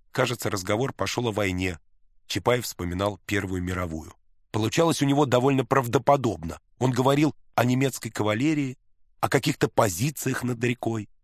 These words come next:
о газовых атаках и мельницах, на которых сидят пулеметчики. В одном месте он даже пришел в сильное возбуждение и закричал, сверкая на меня глазами: Эх, Петька, да ты знаешь хоть как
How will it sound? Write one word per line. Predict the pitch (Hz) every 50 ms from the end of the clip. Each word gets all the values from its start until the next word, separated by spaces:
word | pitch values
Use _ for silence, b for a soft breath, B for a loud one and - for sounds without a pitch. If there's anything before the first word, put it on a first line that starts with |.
| _ -
о | 101 110
газовых | 107 147 151 131 139 135 120 -
атаках | 120 110 - - - 131 147 143 - - 117 110 - -
и | 117 110
мельницах, | 107 110 143 170 160 151 143 139 - - 127 - _ _ _
на | - 131
которых | 123 - 135 - 135 123 117 -
сидят | - 113 113 139 147 139 -
пулеметчики. | - - 127 127 123 123 120 117 110 - - - - - 101 - _ _ _ _ _ _ -
В | - 95
одном | 117 107 - 104 101
месте | 104 135 151 - - - -
он | - 113 117
даже | 127 127 107 123 -
пришел | - 120 113 - 143 127 104 -
в | -
сильное | - - 156 147 135 120 113 110 101
возбуждение | 117 113 - 87 123 117 101 110 170 208 175 156 143 - _ _ _ -
и | 123 127
закричал, | 110 143 - - - - 143 - - 139 123 -
сверкая | - - 98 120 117 - - - 127 110 98 98
на | 104 113
меня | 117 117 117 110
глазами: | 101 87 104 120 127 117 131 117 104 - - _ _ _ _ _
Эх, | - 196 202 190 175 - - - _ _ _ _ _ -
Петька, | - 170 160 - - - 131 107
да | 87 143 151
ты | - 180
знаешь | 147 131 220 226 214 180 -
хоть | - 214 - - _ _ _ _ _ _ -
как | - 208 208 185 165